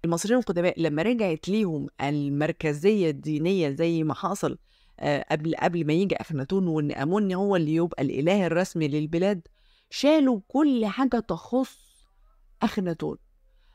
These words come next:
حتى سمنخ كارا إحنا مش لاقيين ليه أثر. حتى التمثال بتاع اللي هو يمكن يكون بتاع أمنحتب الرابع اللي هو أخناتون قبل ما يتحول لأخناتون، وفي احتمال إن يكون ده تمثال سمنخ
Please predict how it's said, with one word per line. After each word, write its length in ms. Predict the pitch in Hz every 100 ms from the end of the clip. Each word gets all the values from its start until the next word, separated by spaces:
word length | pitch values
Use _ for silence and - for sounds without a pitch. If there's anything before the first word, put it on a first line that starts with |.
| _ _ _ _
حتى 540 | - 302 415 - -
سمنخ 400 | - 302 294 214
كارا 500 | - 185 185 247 294 - _ _ -
إحنا 220 | - 285
مش 200 | 214 -
لاقيين 320 | 165 208 240
ليه 100 | 196 -
أثر. 220 | 151 - - _ _ - - _
حتى 360 | - 320 - 277
التمثال 640 | - 214 202 - 277 220
بتاع 420 | 175 190 262 262
اللي 140 | 185 208
هو 240 | 254 220 -
يمكن 680 | 196 277 302 214 160 139 -
يكون 460 | - 165 - 233 220
بتاع 320 | 170 214 -
أمنحتب 500 | 156 151 202 202 165 - -
الرابع 500 | 147 170 170 139 -
اللي 100 | 165
هو 120 | 170
أخناتون 640 | 143 151 143 - 170 151 - _ - _ _ -
قبل 220 | 190 175
ما 120 | 151
يتحول 540 | 147 170 208 202 156
لأخناتون، 640 | 135 135 - 147 156 170 156 _ _ - _ _ -
وفي 580 | - 180 165 226 214 -
احتمال 360 | 160 - 180 190
إن 180 | 165
يكون 300 | 156 - 196
ده 120 | 180 180
تمثال 400 | 156 147 180 185
سمنخ 260 | 180 180